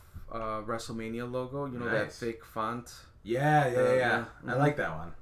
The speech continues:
Speaker 2: I like
Speaker 1: Yeah.
Speaker 2: that logo.
Speaker 1: So it was branded. It was, it was awesome.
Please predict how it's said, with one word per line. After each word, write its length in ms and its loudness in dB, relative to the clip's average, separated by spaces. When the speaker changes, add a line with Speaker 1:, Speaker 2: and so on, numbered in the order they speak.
Speaker 2:
I 40 -2
like 120 0
Speaker 1:
Yeah. 60 0
Speaker 2:
that 180 -2
logo. 340 -6
Speaker 1:
So 220 -4
it 40 -4
was 140 -4
branded. 540 -2
It 60 -12
was, 240 -14
it 80 -8
was 160 -4
awesome. 340 -2